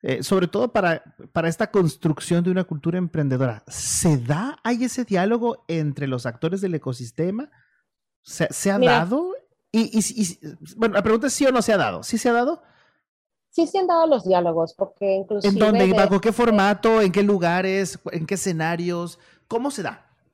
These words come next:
Speaker 2: Mira, eh, los diálogos comenzaron, fue lo que comenzó inclusive el ecosistema.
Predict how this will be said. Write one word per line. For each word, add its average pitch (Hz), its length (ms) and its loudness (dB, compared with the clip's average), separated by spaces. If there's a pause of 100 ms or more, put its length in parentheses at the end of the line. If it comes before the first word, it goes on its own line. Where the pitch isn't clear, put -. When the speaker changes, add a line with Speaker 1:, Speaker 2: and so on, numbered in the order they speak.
(640)
Speaker 2:
Mira, 214 420 -2 (120)
eh, 196 720 -4
los 220 200 -8
diálogos 294 500 -2
comenzaron, 220 1120 -4 (220)
fue 226 100 -2
lo 233 140 -2
que 254 120 -4
comenzó 202 420 -4
inclusive 214 440 -4
el 202 80 0
ecosistema. 180 800 -4